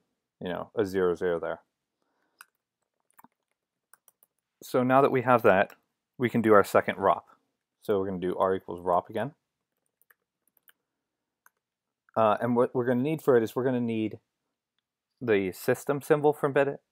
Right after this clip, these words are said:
from libc, and we're gonna need bin S H, which is also in libc. So first we need that system symbol. So system equals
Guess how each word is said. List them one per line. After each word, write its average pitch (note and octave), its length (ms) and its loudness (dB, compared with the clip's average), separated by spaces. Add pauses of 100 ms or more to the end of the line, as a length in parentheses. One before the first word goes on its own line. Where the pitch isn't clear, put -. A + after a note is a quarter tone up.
(120)
from C3+ 480 -4 (480)
libc, C3+ 540 -4
and A#2+ 100 -6
we're A2+ 100 -2
gonna G#2+ 140 -2
need G#2 240 -6
bin G#2 180 0
S F#2+ 200 -4
H, F#2+ 200 -2 (160)
which A2 260 -6
is G2 140 -8
also G#2+ 300 -2
in F2+ 80 -6
libc. F2 400 -10
So F#2+ 360 -2 (960)
first A2 240 4
we A2+ 80 -2
need G2+ 140 -4
that E2+ 160 -2
system F2+ 320 -8
symbol. F#2+ 380 -6
So F2 240 -2
system G#2 580 -8 (460)
equals F#2 640 -6